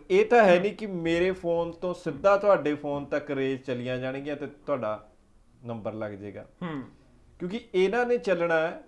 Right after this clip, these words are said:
Speaker 1: ਟਾਵਰ ਦੇ through।
Speaker 2: ਜੀ।
Speaker 1: ਆਪਣੇ, ਮੇਰੇ ਕੋਲ ਜਿਸ ਕੰਪਨੀ ਦਾ ਸਿਮ ਹੈ, ਮੈਂ ਉਸ ਕੰਪਨੀ ਤੋਂ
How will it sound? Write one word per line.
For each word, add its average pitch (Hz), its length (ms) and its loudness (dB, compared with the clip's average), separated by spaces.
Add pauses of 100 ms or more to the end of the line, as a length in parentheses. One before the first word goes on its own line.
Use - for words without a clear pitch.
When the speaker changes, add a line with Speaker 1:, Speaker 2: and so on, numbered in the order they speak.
(320)
Speaker 1:
ਟਾਵਰ 135 360 6
ਦੇ 117 140 -4
through। 127 280 -6 (580)
Speaker 2:
ਜੀ। 151 100 -4
Speaker 1:
ਆਪਣੇ, 151 380 2
ਮੇਰੇ 160 280 2
ਕੋਲ 196 220 2
ਜਿਸ 196 240 0
ਕੰਪਨੀ 180 440 -4
ਦਾ 175 140 0
ਸਿਮ 160 340 -2
ਹੈ, 120 240 -4 (320)
ਮੈਂ 156 120 -2
ਉਸ 180 380 -2
ਕੰਪਨੀ 165 560 -4
ਤੋਂ 143 540 -4